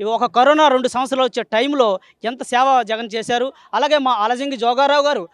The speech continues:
పార్వతీపురం నియోజకవర్గంలో కరోనా టైంలో ప్రతి వీధిలో, ప్రతి అడుగడుగున భయం లేకుండా, అతను ఆరోగ్యం లెక్క చేయకుండా ప్రతి ఒక్కరు పే-, జగన్, జగన్ గారు ఎలా చేశారో ఆ విధంగానే చేశారు. వాలంటీర్లు మెచ్చుకోవాల్సిందిగా మేము ఈరోజు కోరుచున్నాను.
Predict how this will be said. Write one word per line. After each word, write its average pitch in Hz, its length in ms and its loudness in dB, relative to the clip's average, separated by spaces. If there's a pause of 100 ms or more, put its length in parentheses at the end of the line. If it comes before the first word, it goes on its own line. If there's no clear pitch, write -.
(220)
పార్వతీపురం 262 520 0
నియోజకవర్గంలో 233 1500 -6
కరోనా 302 380 0
టైంలో 254 420 -2
ప్రతి 294 580 -4
వీధిలో, 277 440 2 (340)
ప్రతి 277 600 -2 (220)
అడుగడుగున 294 540 2 (200)
భయం 302 340 0
లేకుండా, 269 500 2 (260)
అతను 214 380 0 (260)
ఆరోగ్యం 269 460 4
లెక్క 247 260 -2
చేయకుండా 233 460 0 (280)
ప్రతి 233 200 -2
ఒక్కరు 262 200 2
పే-, 226 380 4
జగన్, 254 340 0 (120)
జగన్ 226 260 -2
గారు 262 240 0
ఎలా 226 300 2
చేశారో 240 280 -2
ఆ 208 100 2
విధంగానే 269 480 -2
చేశారు. 254 340 -4 (280)
వాలంటీర్లు 302 500 0
మెచ్చుకోవాల్సిందిగా 262 640 0
మేము 240 220 -4
ఈరోజు 247 280 0
కోరుచున్నాను. 247 500 -2